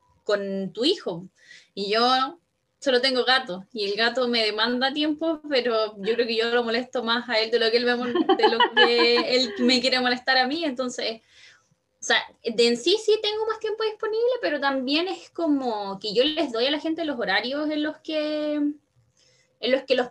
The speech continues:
Speaker 1: puedo o no los puedo atender.
Speaker 2: Ajá.
Speaker 1: Pero aún así siento que, que tiene mucho que ver como con la flexibilidad, pues como te decía, cuando estábamos planeando
Speaker 2: Ujú.
Speaker 1: este,
Speaker 2: Este podcast,
Speaker 1: este tema,
Speaker 2: este día.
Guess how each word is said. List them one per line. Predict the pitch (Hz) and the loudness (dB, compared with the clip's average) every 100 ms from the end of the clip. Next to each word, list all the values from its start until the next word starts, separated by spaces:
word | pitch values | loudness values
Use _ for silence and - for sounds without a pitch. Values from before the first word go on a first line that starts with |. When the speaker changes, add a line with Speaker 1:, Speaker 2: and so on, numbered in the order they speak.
| - | 2
Speaker 1:
puedo | 277 311 311 | 4 4 2
o | 269 | 0
no | 269 285 | -4 -6
los | - | -4
puedo | 277 285 | 0 0
atender. | 254 214 262 240 | 0 -2 -4 -4
Speaker 2:
Ajá. | 233 240 | -4 -4
Speaker 1:
Pero | 277 254 | 0 0
aún | 339 427 | 2 -2
así | 453 440 440 494 494 | -2 -4 -2 -2 -6
siento | - 320 311 330 339 - | -8 -4 -4 -2 -4 -2
que, | 320 311 302 302 302 294 294 - _ _ _ _ - - - | 0 2 4 2 0 -2 -6 -8 _ _ _ _ -20 -16 -6
que | |
tiene | 262 302 | 0 2
mucho | 330 339 370 | 0 -2 -4
que | 370 | -4
ver | 370 | -6
como | 370 359 | -6 -6
con | 339 | -6
la | 339 | -6
flexibilidad, | - 330 302 - 302 277 180 | -8 -8 -8 -6 -4 -4 -4
pues | 185 | -8
como | 190 196 | -12 -10
te | 202 | -8
decía, | 202 - 240 233 | -10 -6 -6 -6
cuando | 233 220 | -10 -14
estábamos | - 220 226 - _ _ | -12 -10 -10 -12 _ _
planeando | 220 202 208 233 226 240 240 233 | -10 -10 -8 -10 -6 -6 -6 -6
Speaker 2:
Ujú. | 202 | -6
Speaker 1:
este, | 220 240 240 240 233 240 _ _ _ _ _ _ _ _ - | -6 -4 -4 -4 -6 -10 _ _ _ _ _ _ _ _ -14
Speaker 2:
Este | 214 220 | -10 -8
podcast, | 202 208 233 208 | -10 -10 -10 -6
Speaker 1:
este | 247 | -4
tema, | 233 233 254 285 | -2 -2 -2 -2
Speaker 2:
este | 220 | -4
día. | 214 214 | -6 -8